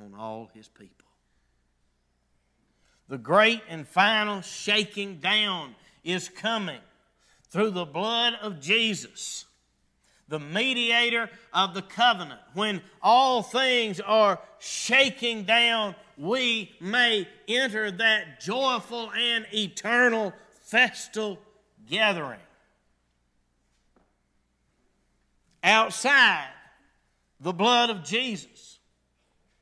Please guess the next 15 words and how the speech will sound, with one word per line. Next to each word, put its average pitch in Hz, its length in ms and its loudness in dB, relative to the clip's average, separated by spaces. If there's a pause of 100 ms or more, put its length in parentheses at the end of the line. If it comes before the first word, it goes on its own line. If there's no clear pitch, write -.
(320)
without 233 640 4
the 233 120 2
mediator 226 800 0 (320)
between 233 600 -2
God 240 420 6
and 220 180 -4
man, 220 360 0 (1600)
we 233 260 0
will 240 500 0
only 254 540 -2
meet 220 600 -8 (200)
the 180 140 -6
God 202 560 4 (580)
who 208 300 -4
is 226 480 -2